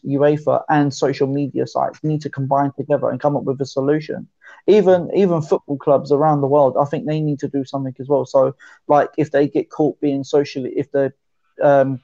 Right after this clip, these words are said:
being caught, um, racially abusing their players, then maybe they might need to get kicked out of the stadium straight away.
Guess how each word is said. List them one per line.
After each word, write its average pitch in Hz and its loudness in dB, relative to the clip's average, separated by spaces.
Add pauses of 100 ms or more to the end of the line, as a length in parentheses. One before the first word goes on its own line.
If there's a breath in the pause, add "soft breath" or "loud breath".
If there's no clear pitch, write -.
being 143 0
caught, 147 0
um, 135 2
racially 135 -2
abusing 135 -2
their 123 -6
players, 147 -2 (360 soft breath)
then 143 0
maybe 147 0
they 147 0
might 151 0
need 139 -8
to - -10
get - -6
kicked - -10
out 139 -2
of - -10
the 131 -10
stadium 131 -4
straight 135 -2
away. 127 -4